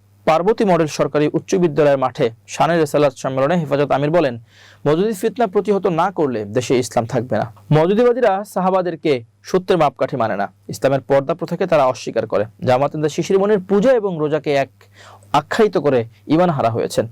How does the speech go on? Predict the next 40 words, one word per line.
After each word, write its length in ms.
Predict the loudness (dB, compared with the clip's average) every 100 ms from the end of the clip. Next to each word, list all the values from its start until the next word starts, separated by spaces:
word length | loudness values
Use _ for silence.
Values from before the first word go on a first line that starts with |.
| -6
প্রধান 220 | -2 -2
অতিথির 220 | 0 0
বক্তব্যে 340 | 0 0 0 2
মুহিবুল্লাহ 500 | 2 0 2 2 2
বাবুনগরী 440 | 0 0 0 0
জামাত 280 | 2 0 -2
ইসলামের 280 | -4 -4 -4
সমালোচনা 500 | 0 0 0 -2 0
করে 160 | 2
আগামী 240 | 2 0 -4
সংসদ 320 | -6 -4 -4
নির্বাচনে 480 | 0 0 0 -2 -4 -14 -20 -4
দলটিকে 340 | 0 2 2 0
ভোট 260 | 2 -2
না 120 | 0 2
দেওয়ার 200 | 2 2
আহ্বান 360 | 2 0 -2
জানিয়েছেন। 440 | -4 -4 -6 -4 -6 -4
তিনি 140 | -2
বলেন, 300 | 2 2 2 -4 -16 -10
"কুফরি 340 | -2 0 2 2
যাতে 220 | 0 -2
প্রতিষ্ঠা 360 | -4 -6 -4 -4
করতে 260 | -2 -2
না 160 | 0 0
পারে, 260 | 0 -2 -4 _
সামনে 280 | -4 -2 -2
নির্বাচনে 540 | 0 0 0 0 -2 -4 -20 -12
ভোট 240 | 0 0
দেওয়া 240 | 2 0 0
যাবে 220 | -2 -4
না। 140 | -6 -6
যারা 220 | 0 2 2
পূজা 380 | -2 0 0 2
এক, 160 | -2 -2 _ _ _ -2
পূজা 260 | 2 2
আর 160 | 2 0
রোজাকে 380 | -2 -4 -2 0
একই 260 | 0 0
বলে, 260 | 0 0